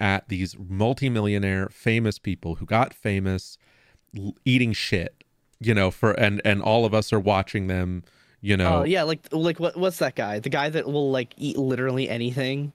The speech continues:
Speaker 1: Yeah, you know, and it's like, there's no education here, but, like, they're, they're being raised to believe that n-,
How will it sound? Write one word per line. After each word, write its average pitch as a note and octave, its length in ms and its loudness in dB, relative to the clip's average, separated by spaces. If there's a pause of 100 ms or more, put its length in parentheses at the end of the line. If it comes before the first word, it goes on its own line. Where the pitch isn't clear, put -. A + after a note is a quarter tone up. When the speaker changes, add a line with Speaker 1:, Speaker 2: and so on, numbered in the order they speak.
Speaker 1:
Yeah, G2 680 2
you A#2 140 0
know, A2 360 2
and B2 120 2
it's B2+ 160 0
like, B2+ 120 2
there's A#2+ 180 -2
no D3 200 4
education G#2+ 600 -2
here, G2+ 420 0 (320)
but, C3 140 2
like, B2 200 2
they're, C3 200 2
they're C3 200 2
being C#3+ 300 0
raised C3 320 0
to A#2 80 -4
believe G#2 440 0
that F#2+ 200 -2 (420)
n-, G#2+ 120 -8